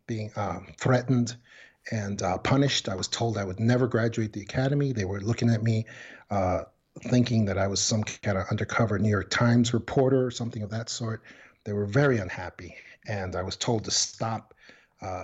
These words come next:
inquiring into, especially into sacred kind of important cases that the F B I had up on a pedestal. Uh, and so it was not very good. And, and I was told I would never graduate the academy. Ultimately, I did, of course,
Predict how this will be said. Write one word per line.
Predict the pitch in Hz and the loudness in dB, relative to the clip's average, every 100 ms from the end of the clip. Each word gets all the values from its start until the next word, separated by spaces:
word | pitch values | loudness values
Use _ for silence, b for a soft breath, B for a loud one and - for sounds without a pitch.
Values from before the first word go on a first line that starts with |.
| - | -4
inquiring | 143 - - 131 135 113 95 - | -2 0 2 4 4 4 0 -6
into, | 117 - 110 98 - - | -10 -8 -8 -10 -14 -8
especially | - 156 - 127 117 | -4 -2 0 0 0
into | 113 - 101 | -2 -8 -6
sacred | - - 127 - 104 104 b b b b | -2 0 0 -2 -8 -10 b b b b
kind | - 120 113 | -8 -6 -4
of | 104 95 - - - _ _ _ _ | -6 -8 -12 -18 -18 _ _ _ _
important | 143 120 - 117 104 | -4 0 0 0 -2
cases | - - 117 - 101 | -4 -2 -2 -2 -6
that | 98 | -8
the | 110 101 | -6 -6
F | - - | -4 -2
B | 104 | 0
I | 95 | 2
had | - 101 | 0 -2
up | 104 98 | -2 -4
on | |
a | 101 | -4
pedestal. | - 113 101 - 110 - _ B B B B - | -2 -2 -2 -6 -8 -14 _ B B B B -4
Uh, | 92 87 - - _ | -2 -4 -8 -18 _
and | 131 120 113 | 0 2 2
so | - 147 123 113 - _ - | 4 4 4 0 -8 _ -4
it | 143 - | -4 -2
was | 123 120 110 | -4 -4 -2
not | 127 127 143 156 | 0 2 0 0
very | 127 117 | 0 2
good. | 127 120 | 0 -2
And, | 120 117 113 110 - | -2 -4 -4 -6 -8
and | 139 123 113 95 | -4 -2 -2 -4
I | 117 | -2
was | 117 | 0
told | - 165 185 | 2 2 4
I | 123 | 2
would | 101 | 2
never | 127 110 | 0 -2
graduate | 113 107 104 92 | -4 -6 -6 -12
the | 101 | -10
academy. | - 147 127 117 | -4 0 0 0
Ultimately, | 143 - 107 98 90 | -2 -2 -4 -6 -4
I | |
did, | 92 117 92 | 0 0 -2
of | - | -10
course, | 101 - | -10 -10